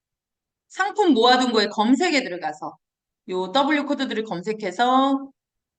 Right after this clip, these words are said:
지금 여기에는 다 없을 거예요, 사장님. 이거 제가 저번에 한다고 그냥 해놓기만 한 거라서 제 상품이 다 있진 않아서 이건 그냥 참고하세요. 이렇게 없을 가능성이 커요. 이건 다른 거라. 만약에 이렇게 해서 나왔어요. 그러면 이렇게 판매 이력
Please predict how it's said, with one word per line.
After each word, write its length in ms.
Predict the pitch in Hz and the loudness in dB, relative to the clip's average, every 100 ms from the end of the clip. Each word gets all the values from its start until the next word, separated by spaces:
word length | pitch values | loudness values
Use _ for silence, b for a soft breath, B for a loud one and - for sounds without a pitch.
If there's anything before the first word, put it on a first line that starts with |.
| _ | _
지금 240 | - 220 214 | -10 -6 -4
여기에는 360 | 202 285 262 | -2 2 2
다 160 | 254 180 | 2 -2
없을 340 | 180 - 359 | -2 -2 -2
거예요, 180 | 359 247 | 0 -2
사장님. 320 | 247 214 190 | -2 -6 -8
이거 180 | 175 190 | -8 -8
제가 320 | 180 170 170 | -6 -4 -6
저번에 400 | 170 175 220 240 | -6 -4 -2 0
한다고 380 | 240 277 277 233 | 2 2 0 -2
그냥 200 | 185 180 | -6 -4
해놓기만 500 | 269 359 - 269 226 | -4 -4 -4 -4 -2
한 100 | 220 | -4
거라서 480 | 214 180 165 214 190 B B - | -4 -2 -2 -4 -6 B B -10
제 160 | - 220 | -2 0
상품이 360 | 330 320 277 | 0 0 0
다 160 | 269 165 | 0 -2
있진 260 | 202 254 | -4 -4
않아서 360 | 196 165 180 190 | -4 -2 -6 -6
이건 200 | 180 202 | -8 -6
그냥 140 | 190 | -6
참고하세요. 840 | 190 294 302 302 302 277 196 220 254 _ _ _ | -4 -2 2 4 4 0 -4 -6 -12 _ _ _
이렇게 280 | - 196 208 | -12 -10 -6
없을 520 | 196 185 - - 294 | -4 -6 -8 -2 -2
가능성이 520 | 269 226 214 214 196 190 | 0 -4 -4 -6 -8 -2
커요. 220 | 294 254 | 2 2
이건 220 | 180 170 | 0 -8
다른 280 | 170 170 202 | -6 -6 -6
거라. 280 | 165 170 180 b b b _ | -6 -6 -8 b b b _
만약에 300 | - 240 269 | -4 0 0
이렇게 280 | 254 254 302 | -2 -2 -2
해서 220 | 285 233 | -2 -4
나왔어요. 640 | - 185 233 262 208 180 170 | 0 2 2 0 -2 -4 -4
그러면 280 | 185 240 302 | -6 -4 -4
이렇게 300 | 202 196 214 | -4 -8 -6
판매 360 | 311 311 302 | -2 0 0
이력 240 | 226 160 | -2 -6